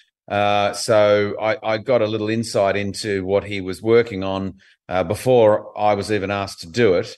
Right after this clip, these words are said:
And, um, uh, so I was intrigued. I mean, I find any, any story that centers around, uh, an organization or,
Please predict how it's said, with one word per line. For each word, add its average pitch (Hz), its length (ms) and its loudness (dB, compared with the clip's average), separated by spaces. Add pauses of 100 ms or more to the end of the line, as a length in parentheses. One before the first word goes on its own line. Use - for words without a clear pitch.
(460)
And, 110 440 0
um, 110 500 0 (540)
uh, 110 760 2 (640)
so 127 920 0 (280)
I 135 140 -2
was 131 160 -2
intrigued. 123 800 -2
I 117 120 -6
mean, 120 180 0
I 117 100 0
find 117 300 -2
any, 117 440 -2 (340)
any 117 240 0
story 117 540 2
that 104 160 -6
centers 104 420 -6
around, 104 600 -2 (160)
uh, 98 540 -4
an 104 80 0
organization 107 920 0
or, 92 440 0